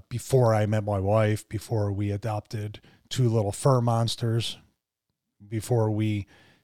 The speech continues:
had dogs and cats, before we set out on a journey together,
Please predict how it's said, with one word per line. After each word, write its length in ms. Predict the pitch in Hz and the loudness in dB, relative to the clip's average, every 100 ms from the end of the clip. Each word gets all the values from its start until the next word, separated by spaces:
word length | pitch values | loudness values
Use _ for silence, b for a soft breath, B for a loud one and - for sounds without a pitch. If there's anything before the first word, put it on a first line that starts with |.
| b | b
had 400 | 104 104 98 98 - _ - | -2 -2 -2 -8 -16 _ 0
dogs 320 | 117 107 98 | 2 2 -2
and 140 | 92 | -6
cats, 420 | - 151 131 - | -2 0 0 -2
before 500 | - 120 - 120 110 | -8 -12 -6 -4 -2
we 440 | 104 104 104 104 101 b b b b b b _ _ _ _ _ _ _ _ _ _ _ _ _ _ _ _ _ _ _ _ | -2 -4 -4 -6 -8 b b b b b b _ _ _ _ _ _ _ _ _ _ _ _ _ _ _ _ _ _ _ _
set 280 | - - 135 | -6 0 2
out 180 | 120 117 | 2 2
on 160 | 110 107 | 2 0
a 60 | |
journey 340 | 92 117 110 101 | -2 -2 -2 -4
together, 560 | - 110 104 98 95 | -4 -2 -2 -4 -8